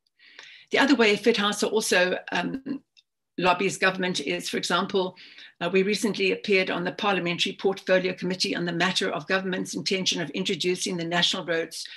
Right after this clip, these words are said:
Traffic Amendment Act, which, amongst other things, would prohibit the outright consumption of alcohol by motor vehicle operators on our public roads.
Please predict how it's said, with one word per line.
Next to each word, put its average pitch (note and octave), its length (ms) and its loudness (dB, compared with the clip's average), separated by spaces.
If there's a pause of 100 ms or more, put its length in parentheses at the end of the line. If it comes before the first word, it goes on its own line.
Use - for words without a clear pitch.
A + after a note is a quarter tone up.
(220)
Traffic G3 260 -2
Amendment F#3+ 540 4
Act, - 260 -8 (320)
which, - 180 0
amongst G3 340 0
other G#3+ 200 4
things, D3+ 400 0
would F#3 220 -8
prohibit G3+ 520 2
the F3 160 0 (120)
outright G3 480 2
consumption F3 480 -2
of D3+ 160 -10
alcohol D#3+ 500 -4 (300)
by E3+ 120 2
motor F3 440 2
vehicle E3+ 400 -2
operators D#3+ 500 -2
on E3 100 -6
our D#3 100 -6
public D#3 360 -6
roads. F#3+ 480 -2